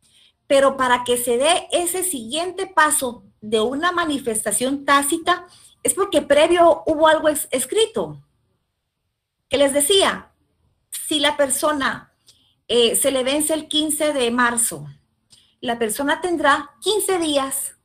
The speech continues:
para manifestar, las partes tendrán quince días para manifestar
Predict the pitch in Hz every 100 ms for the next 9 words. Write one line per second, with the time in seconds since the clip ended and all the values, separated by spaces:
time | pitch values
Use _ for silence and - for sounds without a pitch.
0 | _ 262 247 233 233 226 226 220 - 311
1 | 302 - 269 247 - 381 392 - 247 233
2 | 240 226 233 262 262 349 370 370 349 349
3 | 302 233 - - - _ - 277 262 254
4 | 262 262 240 233 - - 349 381